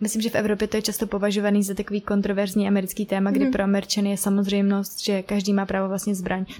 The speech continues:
Speaker 1: Nebo ne každý samozřejmě, ale to právo je mnohem rozšířenější než tady v Evropě.
Speaker 2: Mhm, určitě. A já ti hnedka vysvětlím, jak to souvisí. Může se zdát, že jako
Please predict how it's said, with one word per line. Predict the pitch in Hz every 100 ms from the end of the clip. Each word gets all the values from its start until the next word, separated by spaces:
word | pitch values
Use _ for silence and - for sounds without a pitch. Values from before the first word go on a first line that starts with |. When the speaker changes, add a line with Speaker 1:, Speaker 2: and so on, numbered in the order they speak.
| -
Speaker 1:
Nebo | 202 190
ne | 190
každý | 196 185 202
samozřejmě, | - 196 196 202 202 196
ale | 196 190 190 - - - - - _
to | 233
právo | - 202 190
je | 202
mnohem | 202 202 202
rozšířenější | 190 - 208 196 196 190 - - 202 196
než | 190 -
tady | 196
v | 196
Evropě. | 196 185 190 - - _ _ 285
Speaker 2:
Mhm, | 285 -
určitě. | 262 - -
A | -
já | 233
ti | 262
hnedka | 269 262
vysvětlím, | 247 254 262
jak | 254
to | 254
souvisí. | - 240 226 226 - 226
Může | 226 254 262
se | 262
zdát, | 247 220 220
že | 233
jako | 226